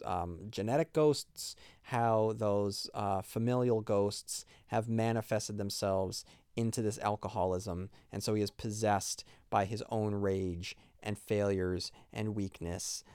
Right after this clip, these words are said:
um, and selfishness. And, um, so all of that is, is beaten, um, in, uh, Doctor Sleep by Danny.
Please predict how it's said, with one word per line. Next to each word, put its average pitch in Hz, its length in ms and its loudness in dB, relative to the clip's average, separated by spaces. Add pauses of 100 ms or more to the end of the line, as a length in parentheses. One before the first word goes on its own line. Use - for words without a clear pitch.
(140)
um, 98 460 -2
and 104 120 -4
selfishness. - 1000 -4 (320)
And, 95 560 -2 (100)
um, 87 540 -4 (520)
so - 160 0
all 131 360 10
of 117 140 2
that 110 300 4
is, 110 260 -2
is 117 200 -6
beaten, 123 520 -2 (360)
um, 104 340 0 (240)
in, 113 460 2 (240)
uh, 98 320 2
Doctor 107 320 -2
Sleep 98 360 -2
by 104 420 4
Danny. 98 560 -6